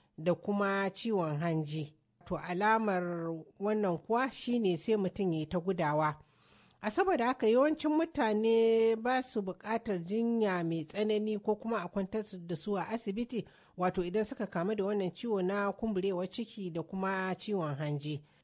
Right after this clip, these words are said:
To amma kuma Chinyere Okoro ta ce ƙwayar cutar Salmonella typhimurium kan kuma yaɗa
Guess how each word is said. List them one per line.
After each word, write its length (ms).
To 80
amma 300
kuma 240
Chinyere 400
Okoro 480
ta 100
ce 180
ƙwayar 440
cutar 440
Salmonella 1120
typhimurium 1000
kan 280
kuma 360
yaɗa 520